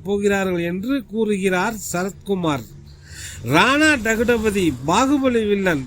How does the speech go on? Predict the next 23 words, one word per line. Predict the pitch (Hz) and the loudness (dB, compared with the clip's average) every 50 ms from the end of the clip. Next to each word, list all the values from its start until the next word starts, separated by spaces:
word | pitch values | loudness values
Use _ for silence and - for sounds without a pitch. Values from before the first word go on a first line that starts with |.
| 120 - | -6 -4
தெலுங்கு | 170 180 214 247 254 247 262 254 | -2 -2 0 -2 -2 -2 0 0
சினிமாவையே | - - 233 226 226 220 220 220 214 214 208 190 196 202 233 254 240 - - | 0 0 0 -2 -2 -2 -2 0 0 0 0 0 2 2 2 2 0 -2 -2
கண்ட்ரோலில் | - 185 196 220 226 208 247 254 254 247 240 226 214 | -2 -2 -2 -2 -2 0 0 2 2 0 0 0 0
வைத்திருக்கும் | 208 208 180 - 214 214 196 180 - 196 202 196 196 190 | -2 -2 -2 -4 -6 -6 -6 -8 -6 -6 -4 -4 -4 -2
நான்கு | 180 175 180 208 233 233 226 220 190 202 202 190 185 170 - - - - - - - - - - | -2 -2 0 0 -2 -2 -4 -4 -2 0 0 0 0 -2 -6 -10 -18 -18 -18 -18 -18 -18 -6 -2
குடும்பத்தில் | 180 226 247 247 240 233 240 190 - - - 240 247 240 214 170 143 | 0 2 2 2 2 2 2 2 0 -2 -2 0 0 2 2 0 0
ராணாவின் | 127 131 151 170 202 226 233 240 233 220 208 196 185 - | 0 0 2 2 2 2 2 2 0 0 0 -2 -4 -4
குடும்பமும் | 185 190 190 190 185 190 180 180 175 170 165 156 147 | -4 -4 -4 -4 -2 -4 -4 -4 -4 -4 -4 -4 -2
ஒன்று. | 147 151 156 151 139 143 135 127 117 98 - - - _ - 120 | -2 -2 -2 -2 0 -2 -2 -2 -2 -6 -10 -20 -20 _ -6 -4
வசதிக்கு | 143 156 - 247 240 220 247 196 - - 208 196 175 - - 170 | -2 -2 0 0 -2 -2 -4 -8 -6 -6 -6 -6 -6 -6 -4 -2
குறைவில்லாத | 185 202 214 226 214 214 208 196 196 190 185 190 190 196 170 | -2 0 0 0 0 0 0 0 2 2 0 0 0 -4 -4
குடும்பம். | 156 175 170 170 170 170 175 202 226 226 - - - - - - - - | -6 -6 -6 -6 -4 -4 -4 -4 -4 -6 -10 -14 -20 -20 -20 -20 -20 -14
சென்னை | - - - 175 190 220 233 233 226 208 - - | -8 -4 -2 -2 0 0 2 0 0 0 -2 -6
தி | - 196 220 226 | -6 -6 -4 -2
நகர்ல | 220 220 202 190 202 190 185 196 214 220 214 170 147 | -2 0 0 0 0 0 0 0 0 -2 -2 -2 -4
பங்களாலாம் | 151 156 165 180 185 208 202 190 180 175 180 185 180 | -4 -4 -2 -2 -2 0 0 2 2 0 0 0 0
இருக்கு. | 175 160 147 131 151 175 - | -2 -2 -2 -2 -4 -4 -6
அவர் | - 107 107 127 147 175 226 240 233 208 196 | -6 -10 -10 -8 -6 -4 -2 -2 -2 -2 -2
போய் | 220 247 247 233 | -2 -2 -2 -2
இந்த | 226 214 196 202 190 180 | -4 -4 -4 -2 -2 -2
ரம்மி | 156 160 160 170 202 220 | -2 -4 -4 -4 -2 -2
விளம்பரத்துல | 220 202 190 180 175 175 165 165 156 143 139 170 185 208 202 185 160 143 131 131 | -2 -2 -2 -2 -4 -4 -4 -4 -4 -4 -4 -2 -2 -2 -2 -2 -2 -4 -4 -4
நடிச்சிருக்காரு. | 139 147 151 147 - 165 160 151 139 147 139 139 135 151 196 | -4 -2 -4 -2 -2 -4 -4 -4 -2 -2 -2 -2 -2 -2 -4